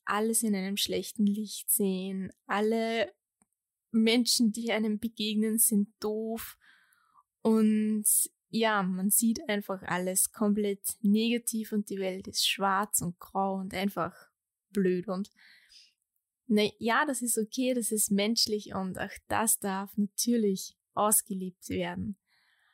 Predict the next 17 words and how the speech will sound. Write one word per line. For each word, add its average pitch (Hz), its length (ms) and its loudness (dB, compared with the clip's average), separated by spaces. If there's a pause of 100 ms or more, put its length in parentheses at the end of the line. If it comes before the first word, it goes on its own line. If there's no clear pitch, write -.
(280)
Aber 226 280 0
trotzdem 214 720 0
könnte 233 400 0
man 208 480 -2
sich - 320 -4
auch 202 120 -4 (100)
einfach 208 380 -4 (120)
dazu 208 380 -2
entscheiden, 196 960 -2 (840)
dass - 640 0 (640)
der 240 140 0
Tag 240 300 -4
ja 285 100 -4
dann 277 260 -6
doch 240 200 -4
vielleicht - 560 -2
etwas 202 680 -4